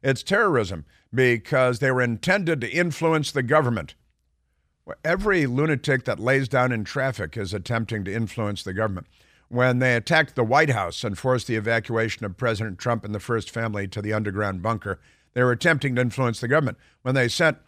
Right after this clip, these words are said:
Cha-, Saint John's Church on fire, they were attempting to influence it. Every riot from, uh, Portland, uh, at the Mark Hatfield Courthouse, which went on for about a hundred days,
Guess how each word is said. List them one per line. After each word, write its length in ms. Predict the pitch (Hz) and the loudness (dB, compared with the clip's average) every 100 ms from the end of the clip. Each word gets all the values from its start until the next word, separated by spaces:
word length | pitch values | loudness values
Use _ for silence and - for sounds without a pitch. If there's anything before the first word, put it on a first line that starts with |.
| _ _ | _ _
Cha-, 240 | - 175 165 | 0 0 0
Saint 280 | - 170 151 | 0 0 0
John's 300 | 123 147 131 | 2 2 2
Church 340 | - 185 170 - | 2 2 2 2
on 200 | 127 107 | 2 2
fire, 320 | 131 113 110 | 2 2 2
they 100 | 123 | 2
were 120 | 120 | 2
attempting 420 | 107 143 120 120 | 0 0 0 0
to 60 | 120 | 0
influence 380 | 113 113 113 131 | 0 -2 -2 -2
it. 140 | 113 - - | -4 -6 -2
Every 380 | 202 226 220 208 | 0 4 4 4
riot 520 | 147 156 170 104 - | 6 6 6 4 -2
from, 380 | - 127 117 104 - _ _ | -2 2 2 0 -8 _ _
uh, 200 | 117 113 | 0 2
Portland, 600 | - 180 196 139 120 104 - | 2 2 2 4 2 0 0
uh, 180 | 120 - | 0 2
at 220 | 117 117 | 0 0
the 120 | 120 | 0
Mark 280 | 110 127 135 | 2 2 0
Hatfield 580 | 139 147 - 156 139 104 | 0 -4 -2 0 0 0
Courthouse, 480 | - 147 123 101 101 | 0 2 4 0 0
which 220 | 113 101 | -4 -2
went 140 | 120 | 0
on 140 | 120 117 | 0 0
for 140 | 123 | -2
about 220 | 110 131 | 0 2
a 60 | 139 | 2
hundred 520 | 120 175 135 123 101 | 0 -2 0 0 0
days, 460 | 123 147 104 82 | 2 2 2 -4